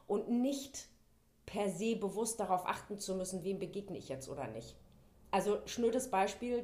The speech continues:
du läufst irgendwie, ähm, durch einen Supermarkt oder steigst irgendwo in einen Bus und ich finde, ich finde, also in meinem Herzen finde ich das wirklich bedenklich, an mir selber zu beobachten, dass ich anfange zu lokalisieren, wo sind die Menschen um mich rum.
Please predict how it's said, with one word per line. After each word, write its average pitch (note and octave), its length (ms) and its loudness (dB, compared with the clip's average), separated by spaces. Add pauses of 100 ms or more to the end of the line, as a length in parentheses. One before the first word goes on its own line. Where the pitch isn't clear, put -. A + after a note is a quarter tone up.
(120)
du G#3 80 0
läufst G3 400 2
irgendwie, G3+ 760 2
ähm, F3+ 440 -2 (280)
durch F#3+ 140 0
einen G3 100 0
Supermarkt C4 640 -2 (300)
oder G3 180 4
steigst G#3 360 0
irgendwo G3 320 0
in E3+ 100 -2
einen E3+ 140 -4
Bus - 360 -2 (400)
und G#3 180 2
ich - 200 -4
finde, G#3+ 500 2 (1000)
ich - 180 -10
finde, A3 280 0 (340)
also F#3+ 220 -2
in G3+ 100 2
meinem F#3+ 220 0
Herzen B3+ 420 -2
finde G#3+ 180 -4
ich G#3 80 -8
das G3 240 -4
wirklich A#3+ 320 -6
bedenklich, G3 680 0 (200)
an F#3 160 -4
mir F#3 100 -2
selber B3+ 400 2
zu A#3+ 180 -4
beobachten, F#3+ 640 0
dass F3+ 200 -4
ich - 200 -6
anfange F#3+ 640 -4 (260)
zu - 140 -2
lokalisieren, G3+ 720 -2
wo G3+ 80 -2
sind G3 220 -2
die G3 60 -4
Menschen F3+ 340 -4
um C#3 120 -6
mich D3+ 220 -10
rum. C#3 240 -10